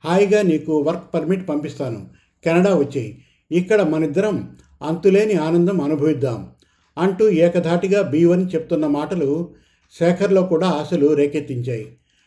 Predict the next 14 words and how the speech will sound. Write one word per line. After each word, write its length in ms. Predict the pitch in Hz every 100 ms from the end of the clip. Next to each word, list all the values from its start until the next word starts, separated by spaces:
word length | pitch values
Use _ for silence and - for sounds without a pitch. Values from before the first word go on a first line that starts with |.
| _ _
తన 160 | 175 185
ప్రేయసి 460 | 185 156 175 208 -
కోసం 540 | 160 208 214 135 - - _ -
ఎలాంటి 460 | 151 175 190 185 185
పనైనా 540 | 160 180 196 190 185 170
చేయడానికి 400 | 160 160 165 165
సిద్ధపడ్డాడు 1000 | 131 147 151 143 147 160 135 143 143 - _ _ _ -
శేఖర్. 480 | 151 143 139 98 - _ _ _ _ _ _ _
సశేషం. 640 | 160 131 180 180 113 98 - _ _ _ _ -
శేఖర్ 400 | 175 196 226 196
బీ 180 | 135 165
వన్ 180 | 185 196
మాటలను 440 | 175 160 175 180
విశ్వసించాడా, 840 | 139 135 160 135 151 151 143 151